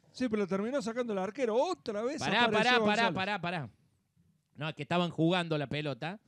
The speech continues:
Speaker 1: Ah.
Speaker 2: y estaba parado
Speaker 1: No, no,
Speaker 2: el juego.
Speaker 1: espera, espera, espera, espera.
Speaker 2: El, el
Speaker 1: Ya está bien, ya está bien.
Speaker 2: <laughs> el médico llega y dice, <laughs> "Lo van a sacar un ratito para mirar".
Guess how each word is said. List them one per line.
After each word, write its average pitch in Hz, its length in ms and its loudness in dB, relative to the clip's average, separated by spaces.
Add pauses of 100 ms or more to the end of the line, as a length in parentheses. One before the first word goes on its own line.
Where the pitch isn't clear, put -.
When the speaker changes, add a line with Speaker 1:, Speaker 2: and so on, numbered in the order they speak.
(140)
Speaker 1:
Ah. 147 320 -6
Speaker 2:
y 120 40 -2
estaba 143 320 -2
parado 156 340 0
Speaker 1:
No, 180 80 -2
no, 196 120 0
Speaker 2:
el - 80 -4
juego. 165 140 -2
Speaker 1:
espera, - 20 -
espera, 147 180 -8
espera, 135 180 -10
espera. 120 200 -18 (1300)
Speaker 2:
El, 175 200 -4
el 185 240 -4 (180)
Speaker 1:
Ya 220 80 -4
está 180 140 -4
bien, 131 200 -4
ya 131 60 -14
está - 140 -18
bien. 107 120 -20 (300)
Speaker 2:
<laughs> - 1900 -14
el 180 200 -4
médico 254 460 -8
llega 185 260 -6
y 170 60 -2
dice, - 240 -6 (580)
<laughs> - 1700 -16
"Lo 139 220 -4
van 175 120 -2
a 175 60 0
sacar 170 320 -4
un 170 100 -2
ratito 151 400 -6
para 113 320 -8 (720)
mirar". 113 320 -6